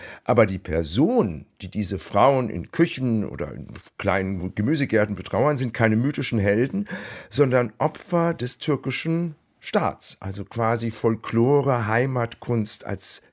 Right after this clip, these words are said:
Gegenkultur. Und im nächsten Raum bedient, äh, die gleiche, dieselbe Künstlerin Beydou, äh, auch eine traditionelle Form.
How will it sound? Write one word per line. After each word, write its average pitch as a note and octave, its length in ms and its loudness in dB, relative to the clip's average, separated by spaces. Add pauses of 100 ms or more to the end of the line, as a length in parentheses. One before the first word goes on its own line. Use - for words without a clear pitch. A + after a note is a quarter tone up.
Gegenkultur. G#2+ 880 0 (800)
Und B2+ 260 2 (220)
im G2 260 2
nächsten G3+ 460 4
Raum G2 420 2 (560)
bedient, F3 640 0
äh, D#3 260 6
die C#3+ 180 -8
gleiche, D#3 440 2
dieselbe D3 420 0
Künstlerin E3 520 0
Beydou, D3 460 0 (380)
äh, D3+ 320 4 (140)
auch F#3+ 200 2
eine C#3+ 240 0
traditionelle A#2+ 680 0
Form. D#3 520 0